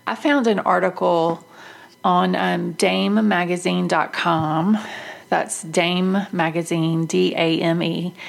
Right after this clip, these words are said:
And it was published on February seventh of twenty nineteen, February seventh of this year. And the title of it is, Are We Destined to Be Lonely? It's written by Erin Biba,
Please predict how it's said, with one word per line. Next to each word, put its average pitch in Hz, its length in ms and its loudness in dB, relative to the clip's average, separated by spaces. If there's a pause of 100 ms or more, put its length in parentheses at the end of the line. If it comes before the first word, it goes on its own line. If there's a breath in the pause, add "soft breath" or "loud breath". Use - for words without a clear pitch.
(440 loud breath)
And 175 300 2
it 190 120 2
was 180 440 0
published 208 720 2
on 180 160 0
February 202 380 2
seventh 170 760 -2 (300 loud breath)
of 170 180 -4
twenty 175 300 0
nineteen, 180 640 0
February 180 300 0
seventh 175 280 -2
of 165 140 -6
this - 240 0
year. 151 400 0 (680 loud breath)
And 180 520 0
the 180 260 -6
title 262 480 0
of 170 160 2
it 165 260 0
is, 170 480 0
Are 175 220 2
We 185 240 0
Destined 190 760 -2
to 190 120 -4
Be 175 200 -2
Lonely? 196 720 -2 (400 loud breath)
It's 202 200 -2
written 240 220 2
by 196 240 0
Erin 202 420 2
Biba, 185 460 0